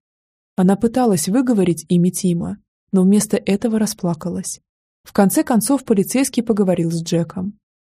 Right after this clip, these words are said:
Он сказал, что с их сыном произошло несчастье и что ему нужно приехать домой как можно скорее.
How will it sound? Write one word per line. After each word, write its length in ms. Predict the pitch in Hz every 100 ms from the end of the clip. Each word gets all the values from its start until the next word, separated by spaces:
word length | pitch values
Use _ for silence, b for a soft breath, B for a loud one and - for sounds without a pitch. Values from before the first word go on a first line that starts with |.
| -
Он 140 | 208
сказал, 380 | 202 214 208 294
что 180 | 285 214
с 80 | 214
их 100 | 190
сыном 360 | - 302 262
произошло 500 | 208 180 170 170 -
несчастье 640 | 208 226 - 196 156 - 175
и 100 | 180
что 180 | -
ему 220 | 185 180 185
нужно 320 | 277 262 240
приехать 400 | 185 180 180 170
домой 280 | 175 240 294
как 180 | 202
можно 260 | 165 165 170
скорее. 560 | 160 170 170 170 190